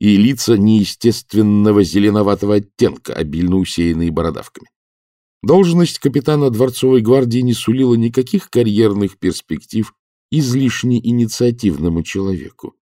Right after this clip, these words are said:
Ему велели арестовать трёх ведьм. И троица, стоящая перед ним,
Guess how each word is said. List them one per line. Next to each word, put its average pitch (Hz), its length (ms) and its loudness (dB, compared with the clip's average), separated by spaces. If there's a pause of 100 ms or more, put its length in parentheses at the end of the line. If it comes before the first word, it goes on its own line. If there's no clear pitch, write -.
(220)
Ему 135 260 4
велели 135 440 4
арестовать 95 640 -2
трёх 92 320 -2
ведьм. - 400 -16 (480)
И 95 140 2
троица, 101 560 4
стоящая 131 540 2
перед 147 300 -2
ним, 151 220 0